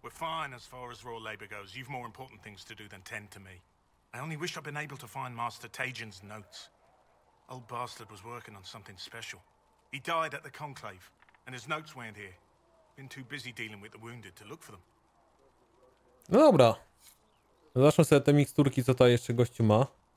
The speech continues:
Speaker 2: O, konsolę otworzyłem. Ciekawe, czy tutaj Moderlode nie działa.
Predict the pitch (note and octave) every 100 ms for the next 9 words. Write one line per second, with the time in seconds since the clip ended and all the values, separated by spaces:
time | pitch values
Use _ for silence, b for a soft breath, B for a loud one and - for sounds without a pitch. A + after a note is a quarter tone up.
0 | _ _ _ - G#2+ C3 B2+ A2+ G2+ G2
1 | A2+ A2 A2 C#3+ F3+ _ _ _ _ _
2 | _ C3+ E3 D#3 D#3 - D3 D3 D#3+ D#3
3 | D#3 - _ _ _ - C3 D3+ D#3 D3
4 | B2+ D3 D3 D3 D3+ C#3+ C#3 C3+ C#3 B2
5 | C3 C3 B2+ - _ _ _ _ _ _
6 | _ _ _ _ _ _ - C3 A#2+ G#2+
7 | F#2+